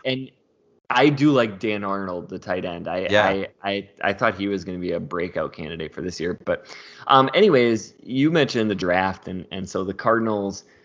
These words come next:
Speaker 1: um, at pick sixteen took Zaven Collins, the linebacker out of Tulsa. In the second round, they got Rondale Moore, the wide receiver slash offensive weapon from Purdue. Uh, then they didn't pick again until the fourth round, and they got Marco Wilson, the corner from Florida. In the sixth, they had two picks,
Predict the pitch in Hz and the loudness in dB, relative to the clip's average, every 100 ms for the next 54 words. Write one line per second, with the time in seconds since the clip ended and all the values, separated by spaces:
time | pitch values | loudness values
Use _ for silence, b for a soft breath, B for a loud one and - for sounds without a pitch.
0 | b 98 95 92 92 92 101 131 120 - | b -2 0 -2 -4 -4 -2 -4 -6 -4
1 | 123 - - 107 113 117 113 101 95 98 | -4 -4 -4 -2 0 -2 -2 -2 0 0
2 | 98 98 95 95 95 95 98 92 90 92 | 0 -2 -2 0 2 0 -4 -4 -4 -2
3 | 90 87 80 85 - 113 110 - 101 98 | -4 -4 -4 -6 -2 2 2 2 0 0
4 | 92 - 104 95 98 98 92 87 95 92 | -2 0 0 0 -2 -2 -2 -2 0 -2
5 | 95 92 87 90 92 98 95 95 92 B | -2 -2 -2 -2 -2 0 0 0 -6 B
6 | B 95 95 92 90 90 98 98 98 98 | B 2 6 6 4 2 4 4 4 -4
7 | - 104 101 98 - 92 101 - - 101 | -6 -6 -6 -8 -8 -6 -6 -6 -6 -4
8 | 95 98 98 92 92 101 95 92 95 95 | -4 -8 -8 -4 -4 -4 -8 -8 -10 -8
9 | 95 95 92 95 92 B B B 101 104 | -6 -2 -2 -2 -6 B B B 2 2
10 | 117 156 196 165 - 139 135 110 110 117 | 4 4 4 2 -2 -4 -4 0 2 2
11 | 110 110 98 - 104 110 110 98 95 104 | -2 -2 -2 -4 -2 0 0 -2 0 2
12 | 95 92 92 90 87 85 98 104 98 95 | 0 -2 -4 -4 -4 -2 -2 0 0 -2
13 | 95 98 95 95 - 98 98 92 - 87 | -2 -4 -6 -8 -6 -4 -4 -4 -8 -14
14 | - 107 113 110 107 104 92 - - - | -6 2 4 6 6 4 -2 -6 -12 -2
15 | 135 135 - 98 95 - - 120 - 117 | 0 0 -2 -4 -4 -4 -2 -2 2 4
16 | 110 - | 4 0